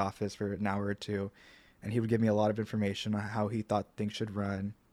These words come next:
And he would actually try to help me with my career, too. He actually did try to get me a job with rentals years ago, and I think that's probably how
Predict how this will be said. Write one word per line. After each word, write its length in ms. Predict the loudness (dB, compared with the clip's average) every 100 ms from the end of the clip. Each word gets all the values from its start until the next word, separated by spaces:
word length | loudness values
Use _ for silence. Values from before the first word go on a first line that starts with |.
| -4
And 100 | 4
he 60 | 8
would 80 |
actually 240 | 8 8 6
try 140 | 8
to 80 | 8
help 100 | 6
me 40 | 2
with 100 | 2
my 100 | 2
career, 260 | 2 0
too. 400 | 2 4 6 4 0
He 140 | 4
actually 220 | 6 6 4
did 200 | 4 4
try 200 | 4 4
to 60 |
get 180 | 4 2
me 100 | 2
a 60 | 2
job 400 | 2 2 2 -2 -14 -20 -2
with 240 | 2 2 2
rentals 800 | 4 4 4 6 6 2 -6 -16 -14 -2
years 320 | 8 10 10
ago, 360 | 8 6 4 -2 -4
and 80 | 4
I 40 | 4
think 180 | 6 8
that's 200 | 6 6
probably 260 | 4 4
how 380 | 4 0 0 -4